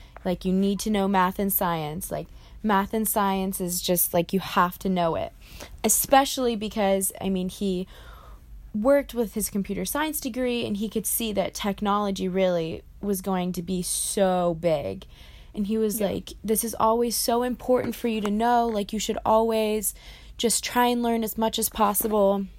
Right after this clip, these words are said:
Speaker 1: And so, yeah, in the third grade, we had,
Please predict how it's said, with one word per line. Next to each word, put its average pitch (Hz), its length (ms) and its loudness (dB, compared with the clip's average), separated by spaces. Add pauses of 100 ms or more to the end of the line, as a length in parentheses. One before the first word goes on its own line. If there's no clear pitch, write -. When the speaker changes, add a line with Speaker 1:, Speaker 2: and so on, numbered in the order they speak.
(120)
Speaker 1:
And 247 120 6
so, 233 240 8
yeah, 240 320 8
in 240 180 0
the 247 80 0
third 262 340 2
grade, 208 400 2
we 254 140 2
had, 302 500 0